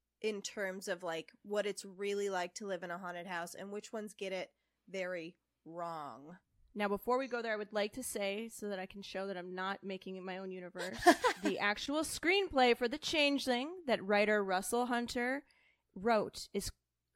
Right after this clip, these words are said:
Speaker 2: um, all based on true experiences
Speaker 1: Hell
Speaker 2: he had
Speaker 1: yeah.
Speaker 2: while living in the Henry Treaty Rogers Mansion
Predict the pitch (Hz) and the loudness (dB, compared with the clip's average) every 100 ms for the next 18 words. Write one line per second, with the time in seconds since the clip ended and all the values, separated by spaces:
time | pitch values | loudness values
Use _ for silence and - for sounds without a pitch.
0 | - 196 190 - 196 196 190 208 202 - | -2 -2 -4 -2 2 2 2 0 0 -2
1 | 190 - 196 214 - 233 220 190 185 185 | -4 -2 0 0 -2 -4 -2 -4 -6 -6
2 | 175 226 202 185 185 180 180 180 180 202 | -2 0 0 0 0 0 -2 -2 -4 -4
3 | 196 202 190 196 208 220 226 226 - 220 | -4 -2 -2 -2 -2 0 0 -2 -4 -6
4 | 202 202 185 185 190 180 190 185 190 175 | -4 0 0 0 -4 -8 -8 -8 -8 -8
5 | 190 | -8